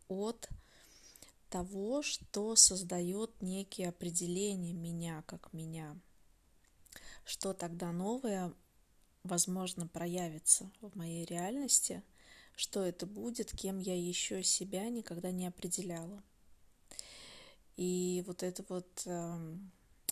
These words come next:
энергия этого вопроса, этого запроса, она, а, долго во мне вызревала, и <laughs> в итоге вчера вот в день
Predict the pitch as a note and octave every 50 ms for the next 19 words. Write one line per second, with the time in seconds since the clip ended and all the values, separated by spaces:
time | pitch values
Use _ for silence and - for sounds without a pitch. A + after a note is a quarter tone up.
0 | - - F#3 F3+ F#3 G3 A3 A#3+ C4+ C4 C4 - G3 F3+ E3+ - - F#3 F3+ F3+
1 | - - F#3 G3 F3 F3 F3+ E3+ E3+ - - F#3 F#3+ G3+ G#3+ A#3 - - - F#3
2 | E3+ E3+ - F3 F3+ G#3 - - F3+ E3+ - - F#3 F#3+ G#3+ A#3 A#3 - - F3+
3 | E3 D#3+ E3 F3 F3+ F#3 A3 A3 - - - - - - - - - - - -
4 | - - - - - - - - - - - - - - - - - - - -
5 | F3 F3 E3+ E3+ E3+ E3 E3 E3 D#3+ D#3+ - - - - E3+ D#3+ - - - -
6 | A#3+ C4 - - A3 F3+ G3 F#3+ F#3 F3+ F3 F3+ - F3 F#3+ F3 F3 F3 F3 F3
7 | F3 E3 F3 F3 - F#3 F#3 E3+ E3+ F3+ G3 A3 C4 C4 A#3+ G#3+ F3 - - -
8 | F3 E3+ E3+ - F3 - - - - - - - - - - - - B3+ C4 B3+
9 | B3 B3+ A#3+ A#3 A#3 - - - F#3+ F#3 F3+ - - G3 G#3 G#3+ G#3 - F3+ F3+
10 | - - - - F#3 F3+ F3+ F#3 - - F3 - F3+ F3 F3 F#3 F#3+ F#3 F3 -